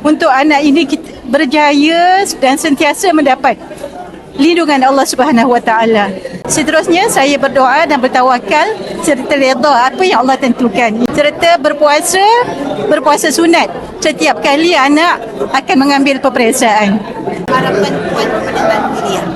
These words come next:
Speaker 1: Syukur Alhamdulillah kepada pihak pimpinan At-Tanwiriyah daripada mudir, guru-guru, warga kerja sekolah menengah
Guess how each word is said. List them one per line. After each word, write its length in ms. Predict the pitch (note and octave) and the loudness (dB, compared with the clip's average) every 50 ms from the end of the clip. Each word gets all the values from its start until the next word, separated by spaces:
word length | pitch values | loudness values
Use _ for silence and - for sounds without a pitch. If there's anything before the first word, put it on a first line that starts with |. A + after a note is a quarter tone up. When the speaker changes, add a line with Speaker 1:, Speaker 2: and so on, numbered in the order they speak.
| F3 E3+ F3 E3+ D#3 - - - - | -6 -6 -4 -4 -4 -4 -6 -8 -6
Speaker 1:
Syukur 400 | - - - D4 B3+ - D#4 C#4+ | -6 -4 -2 -2 -2 0 0 0
Alhamdulillah 680 | C4 A#3 B3 E4 D#4 C4 B3+ A#3 B3 C4 C4 B3+ C4 C#4+ | 2 2 2 2 2 0 0 0 0 0 2 0 0 0
kepada 560 | - C4 - B3+ A#3+ A3+ B3 B3+ B3+ B3+ B3 B3+ - | -2 -2 0 0 0 0 2 2 2 2 0 0 -2
pihak 320 | - C#4 C#4 E4 - E4+ | 0 0 2 2 0 0
pimpinan 680 | - D4 C4+ - D#4 D4+ C#4+ C#4+ D4+ C#4+ B3+ A#3 A3+ - - - | 2 2 2 2 2 2 2 2 2 2 0 0 -2 -4 -6 -4
At-Tanwiriyah 680 | A#3+ B3+ - - C4 B3+ C4+ C4+ C#4 C#4 D4 D4+ - C4+ B3 | -4 -4 -2 0 2 2 4 4 4 2 2 0 0 0 0
daripada 480 | B3+ B3 C4 C4 C4+ C4 A#3+ C4 B3+ B3+ - - | 0 0 0 0 0 2 2 2 0 0 -2 -2
mudir, 640 | C4 C4+ C4+ A3+ - C4+ C4+ C4+ C4+ C#4 C#4 D4+ D#4+ E4+ - - - - - - - - - - - | 0 0 0 2 2 2 4 4 4 4 2 0 0 -4 -4 -6 -6 -8 -8 -8 -8 -8 -8 -4 0
guru-guru, 880 | A#3 C4+ D4+ D4+ C#4 B3 C#4+ D4 D4+ D4+ D4 D4+ D4+ D#4 D#4+ E4+ F#4+ G#4 - C4 - - - | 2 2 2 2 2 2 2 2 2 2 2 2 2 2 2 2 0 -2 -4 -10 -10 -6 -2
warga 300 | - D4 D4+ C4 A#3+ D#4 D#4 - | -2 0 0 0 0 0 -2 0
kerja 640 | D4+ C#4+ C#4 C4 A#3 C#4 C#4+ C#4+ C#4 C4+ C#4 C4+ | 0 0 0 0 0 2 2 4 4 4 4 2
sekolah 480 | C4+ - - - C4 C4 C4 C4+ C#4 D#4+ | 0 -2 -2 0 2 2 2 2 2 2
menengah 400 | D4 C4 A#3+ C4 C4 C4+ - - | 2 2 2 2 2 2 2 0